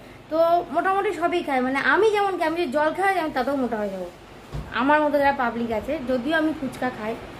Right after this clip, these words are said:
যদিও আমি বাইরে খাওয়া খাই, ক-, but আমি এখন অনেক কমিয়ে দিয়েছি, কিন্তু আমার মা মোটামুটি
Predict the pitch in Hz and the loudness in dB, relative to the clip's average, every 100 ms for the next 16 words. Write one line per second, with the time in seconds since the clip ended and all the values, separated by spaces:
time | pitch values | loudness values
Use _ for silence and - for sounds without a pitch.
0 | - - - 247 269 311 320 269 262 269 | -16 -14 -2 0 2 2 4 2 2 2
1 | 294 285 320 330 294 240 320 349 269 294 | 2 2 0 0 -2 0 0 0 -4 -2
2 | 302 294 311 277 302 - 277 269 269 254 | -2 -2 -2 -2 -2 0 0 2 0 -2
3 | 233 254 269 269 269 359 370 - - - | -4 -6 -4 -2 -2 -4 -6 -12 -14 -14
4 | - 254 302 339 359 320 294 320 330 | -2 2 2 2 0 0 -2 -2 -4